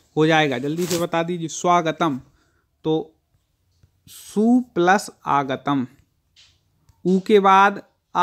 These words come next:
आ रहा है तो ऊ को हो जाएगा वा, ये सा आधा बचेगा तो मिलकर के बनेगा स्वागतम, ठीक है। तो वा में आधा शब्द लगा है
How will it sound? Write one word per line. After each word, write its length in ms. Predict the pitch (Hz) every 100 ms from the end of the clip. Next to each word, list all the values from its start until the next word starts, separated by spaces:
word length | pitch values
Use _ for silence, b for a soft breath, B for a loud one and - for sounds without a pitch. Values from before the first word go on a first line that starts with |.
| 175
आ 120 | 156
रहा 100 | 165
है 80 | 170
तो 100 | 170
ऊ 120 | 170 170
को 140 | 180
हो 120 | 165 160
जाएगा 280 | 165 165 156
वा, 380 | 147 151 139 - _ _ _ -
ये 60 | 151
सा 200 | - -
आधा 440 | 170 160 156 156 165
बचेगा 400 | 151 - 135 120
तो 120 | 135
मिलकर 320 | 135 147 156
के 140 | 156 156
बनेगा 340 | 147 151 156
स्वागतम, 840 | 151 - - 165 160 135 - 110 - _ _ _ _ -
ठीक 200 | 175 180
है। 140 | 208 208 b b -
तो 100 | 147 143 139
वा 260 | 143 151 156
में 160 | 180 180
आधा 280 | 160 160 165
शब्द 280 | 165 156 156
लगा 320 | 156 165 165
है 180 | 139